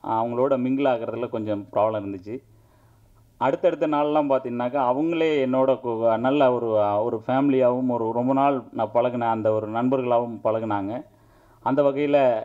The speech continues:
இப்படி ஒரு அருமையான நண்பர் இந்த படத்தின் மூலமா, ஆ, விமல் கிடைச்சிருக்காப்புல. அவருக்கும் இந்த நேரத்துல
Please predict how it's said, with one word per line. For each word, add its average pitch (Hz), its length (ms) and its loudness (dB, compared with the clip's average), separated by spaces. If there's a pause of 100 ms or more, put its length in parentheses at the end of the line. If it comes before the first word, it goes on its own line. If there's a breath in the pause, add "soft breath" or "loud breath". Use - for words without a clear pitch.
இப்படி 127 240 0
ஒரு 120 220 2
அருமையான 131 420 2
நண்பர் 123 460 -2 (140)
இந்த 117 160 -4
படத்தின் 127 380 -4
மூலமா, 117 460 -2 (760 soft breath)
ஆ, 110 380 0
விமல் 131 320 0
கிடைச்சிருக்காப்புல. 107 680 -6 (800 soft breath)
அவருக்கும் 135 400 -2
இந்த 120 180 -2
நேரத்துல 123 340 -2